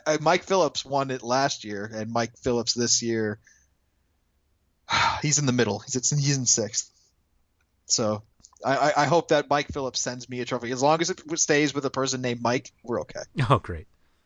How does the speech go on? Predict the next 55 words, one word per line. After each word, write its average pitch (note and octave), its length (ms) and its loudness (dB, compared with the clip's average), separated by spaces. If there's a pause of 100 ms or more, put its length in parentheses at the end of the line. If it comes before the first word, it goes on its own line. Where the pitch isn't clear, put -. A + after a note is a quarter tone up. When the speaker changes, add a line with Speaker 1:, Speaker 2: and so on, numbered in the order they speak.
(220)
Speaker 2:
Great. F2 180 -12 (300)
Speaker 1:
<laughs> - 80 -2
They F3 80 6
don't E3+ 80 6
have E3 100 2
to - 80 -4
change D#3 280 2
the D3 60 0
name, C#3 260 -2
part C#3+ 260 2
of - 20 0
the C3+ 140 -2
name B2+ 160 -4
on B2+ 80 -4
the A#2+ 80 -10
trophy, B2 440 -4
if G#2+ 60 -10
they A#2 140 -2
do A#2+ 160 -2
have A#2 220 0
one. A#2+ 120 2
John F#3 240 4
Wallen, F3 340 2
uh, B2 220 -4
if B2 240 -4
you B2+ 100 -12
can, A#2+ 300 -10 (720)
if C#3 80 -16
you, C3+ 100 -6
if C3 100 -6
you're D3 100 -2
listening D3+ 380 0
to - 80 -6
this, A#2+ 140 -6
please C3+ 240 -8
let B2 140 -2
us A2+ 160 -6
know. A2 180 -4
I'm G#2+ 300 -6
dying A#2+ 460 2
to A2 100 -8
know A2 220 -6
about G#2 260 -6
what G#2+ 120 -4
my G#2+ 120 2
Speaker 2:
<laughs> - 0 -
Speaker 1:
trophy G#2+ 320 -2
is G2 80 -4
gonna G#2 180 -4
look G#2+ 160 -4
like. A#2+ 260 -4 (280)
Speaker 2:
<laughs> - 880 -14
Let's G2 120 -4
move F#2 160 -2
on. D#2+ 200 -6